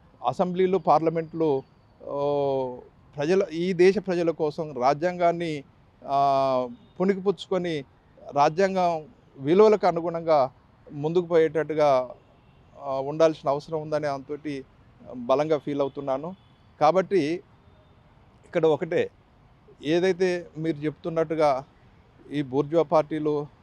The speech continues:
ఆ, కాంగ్రెస్ కావచ్చు, ఆ తర్వాత బీజేపీ కావచ్చు, ఆ తర్వాత బీఆర్ఎస్ కావచ్చు, ఇవన్నీ వస్తూ ఉన్నాయి. మనం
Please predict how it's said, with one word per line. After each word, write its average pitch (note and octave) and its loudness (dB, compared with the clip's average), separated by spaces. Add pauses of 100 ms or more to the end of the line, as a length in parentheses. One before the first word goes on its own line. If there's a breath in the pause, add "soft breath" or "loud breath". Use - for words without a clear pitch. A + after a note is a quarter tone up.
(800)
ఆ, B2 2 (100)
కాంగ్రెస్ D3 -2
కావచ్చు, D3 0
ఆ C3 -2
తర్వాత B2 -4
బీజేపీ C#3+ -6
కావచ్చు, D3 -6 (440 soft breath)
ఆ B2+ 2
తర్వాత C3 -2 (180)
బీఆర్ఎస్ D3 2
కావచ్చు, C#3+ -4
ఇవన్నీ C#3+ -4
వస్తూ D#3+ -4 (480)
ఉన్నాయి. D#3+ -2
మనం D#3 -6